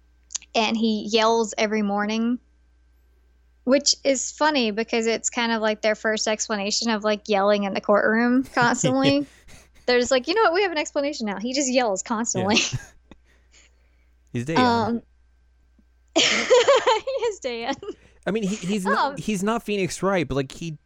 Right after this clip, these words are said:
Speaker 2: never needed to be Phoenix Wright. He's good on his own. Like, he has his own merits.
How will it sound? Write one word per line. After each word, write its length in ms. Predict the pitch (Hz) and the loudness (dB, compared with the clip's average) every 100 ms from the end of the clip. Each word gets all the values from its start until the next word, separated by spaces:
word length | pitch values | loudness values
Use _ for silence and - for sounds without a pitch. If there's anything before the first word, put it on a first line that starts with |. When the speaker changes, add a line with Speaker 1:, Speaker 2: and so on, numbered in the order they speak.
| 165 | -6
Speaker 2:
never 260 | 175 170 | -4 -4
needed 340 | 170 214 254 185 | -6 -6 -6 -6
to 80 | 110 | -6
be 140 | 104 | -6
Phoenix 360 | - 208 - - | -6 -8 -8 -8
Wright. 140 | 101 | -6
He's 200 | 113 156 | -4 -6
good 200 | 139 160 | -2 0
on 160 | 156 147 | 2 2
his 100 | 143 | 0
own. 360 | 151 139 101 101 | 0 -2 -4 -8
Like, 160 | 107 | -8
he 80 | 135 | -6
has 160 | 135 143 | -4 -4
his 120 | 139 | -4
own 220 | 143 147 | -4 -4
merits. 520 | 107 98 95 98 - | -6 -6 -8 -8 -10